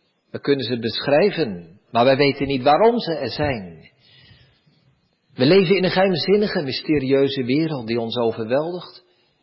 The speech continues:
Maar we hebben geen antwoord op de vraag waarom. En God stelt die vragen ook aan ons vanmorgen, gemeente. Niet om ons, hè, nog een keer, niet om ons mond dood te maken en zeggen: "Monden dicht."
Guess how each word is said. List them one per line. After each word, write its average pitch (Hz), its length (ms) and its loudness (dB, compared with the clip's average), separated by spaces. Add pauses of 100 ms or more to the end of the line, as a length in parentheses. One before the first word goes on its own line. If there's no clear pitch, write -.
(1080)
Maar 104 160 0
we 98 60 0
hebben 104 200 0
geen 120 260 -2
antwoord 185 440 2
op 107 120 -4
de 107 100 -4
vraag 101 340 -2
waarom. 135 460 -4 (1800)
En 165 120 0
God 208 200 2
stelt 208 240 4
die 190 120 -2
vragen 185 420 0
ook 180 180 0
aan 175 140 2
ons 185 240 -2
vanmorgen, 165 440 -2
gemeente. 123 400 -6
Niet 220 260 0
om 214 160 6
ons, 208 280 -4 (680)
hè, 202 180 -4
nog 175 240 2
een 185 120 -2
keer, 196 280 2
niet 208 220 2
om 214 140 6
ons 185 180 2
mond 185 280 4
dood 190 260 6
te 208 80 4
maken 185 420 2
en 160 120 -2
zeggen: 151 440 0
"Monden 139 360 0
dicht." - 500 -6